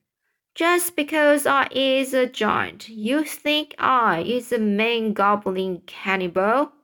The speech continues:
he shouted. "You is about right. Giants is own cannibally and, uh, murderful. And they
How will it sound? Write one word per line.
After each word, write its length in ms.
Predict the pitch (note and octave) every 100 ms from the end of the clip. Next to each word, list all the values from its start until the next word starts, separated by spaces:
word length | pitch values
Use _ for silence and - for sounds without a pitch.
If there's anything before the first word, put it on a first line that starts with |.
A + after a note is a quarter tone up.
| _ _ _ _ _ _ _ _
he 200 | _ A3
shouted. 680 | G#3 - G3 F#3 E3+ E3 _ _ _ _ _
"You 380 | F3 B3+ D4+ C4
is 200 | B3 B3
about 400 | B3 A#3+ A#3 A3
right. 440 | F3 - - - _ _ _ -
Giants 400 | G3+ G#3 A3 G#3
is 240 | A3+ - -
own 440 | C4+ C4+ C4+ B3+
cannibally 1000 | - A#3+ A3+ G3 G3 G3+ E3 D2 - -
and, 360 | - A3+ A3 G3
uh, 160 | F3+ - - -
murderful. 840 | E3 E3+ G#3 G#3+ E3+ A2+ D#2 E3 G#3 _ _ _ _ _ _
And 200 | B3 A#3+
they 280 | A#3+ B3